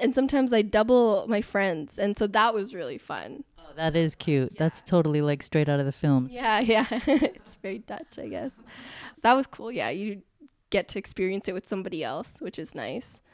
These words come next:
Speaker 1: And even just, like, when we would go to bars and, like, parties and stuff, it would just be, like, a big group of people just biking there. So, like, getting to a party was fun. And then coming home was even better,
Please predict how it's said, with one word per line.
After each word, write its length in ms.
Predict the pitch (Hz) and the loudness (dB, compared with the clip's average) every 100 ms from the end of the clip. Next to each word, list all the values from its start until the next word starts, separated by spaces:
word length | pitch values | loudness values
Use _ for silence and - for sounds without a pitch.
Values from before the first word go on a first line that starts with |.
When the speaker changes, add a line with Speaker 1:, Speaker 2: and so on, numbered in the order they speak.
| _ _ - | _ _ 2
Speaker 1:
And 100 | 277 | 4
even 180 | 311 453 | 4 2
just, 220 | 480 466 | 2 0
like, 320 | 427 349 262 - | 0 0 -4 -2
when 200 | 247 247 | 0 2
we 100 | 247 | 0
would 180 | 233 | 0
go 180 | 202 202 | 0 2
to 80 | 208 | 2
bars 720 | 196 - 180 190 180 247 - - | -2 0 2 4 2 -2 -12 -18
and, 420 | - 208 196 165 - _ 123 | -8 -6 -6 -10 -18 _ -6
like, 180 | 180 - | -6 -4
parties 580 | - 202 202 202 202 220 | -2 0 2 -2 -8 -12
and 140 | 254 - | -20 -6
stuff, 340 | 202 185 233 | -2 -2 -2
it 100 | - | -2
would 120 | 196 | -2
just 160 | 202 - | -4 -4
be, 100 | 220 | 0
like, 200 | 202 202 | 0 0
a 80 | 240 | -4
big 400 | 202 - 202 190 | -4 8 8 8
group 180 | 214 - | -6 -6
of 100 | 196 | -8
people 260 | 214 - | -6 -4
just 380 | 233 240 226 190 | -4 -4 -6 -4
biking 500 | 208 202 208 202 185 | -2 -2 -2 -8 -10
there. 320 | 160 101 85 | -6 -6 -6
So, 180 | 240 214 | -6 -2
like, 220 | 208 208 - - - _ _ - 208 | 0 0 -4 -20 -20 _ _ -10 -8
getting 460 | 202 247 262 311 359 - - | 4 6 6 4 2 -2 -2
to 480 | 233 240 269 302 - _ _ | 0 2 0 -2 -6 _ _
a 80 | - | -6
party 460 | 247 - 240 262 311 392 453 | -4 0 0 0 0 -2 -2
was 300 | 220 208 226 | 0 0 -2
fun. 640 | - - 196 127 - - - _ _ - | -16 -4 -2 -2 -8 -16 -20 _ _ 2
And 160 | 240 | 4
then 200 | 269 285 | 6 4
coming 300 | 262 269 226 | 0 -2 -2
home 260 | 214 214 208 | -2 -2 -2
was 180 | 202 190 | -6 -8
even 260 | 202 190 | -12 -12
better, 420 | 175 180 170 160 | -4 -2 -2 -4